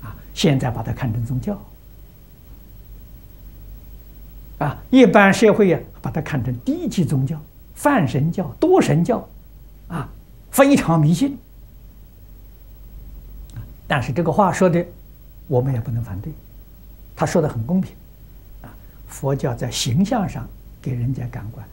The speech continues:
确实如此嘛。啊，这怪谁呢？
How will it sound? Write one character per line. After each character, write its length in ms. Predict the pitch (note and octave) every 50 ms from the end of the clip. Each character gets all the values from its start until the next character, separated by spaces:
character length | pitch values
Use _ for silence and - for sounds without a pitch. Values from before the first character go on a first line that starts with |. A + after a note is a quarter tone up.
| - -
确 260 | - - - - F#4 -
实 200 | - - D3 C#3+
如 140 | A#2+ A2
此 200 | G2+ - - - -
嘛。 120 | - - - - - - - - - - - - - - - - - - - - - - - - - - - - - - - - - - - - - - - - - - - - - - - - - - - - - - - - - - - - - - - - - - - - - - - - - - - - - - -
啊， 180 | - E3 D3+ -
这 80 | - G#3+
怪 200 | - E4+ D#4 C4+
谁 200 | - G#3+ B3+ D4+
呢？ 120 | D#4+ F4+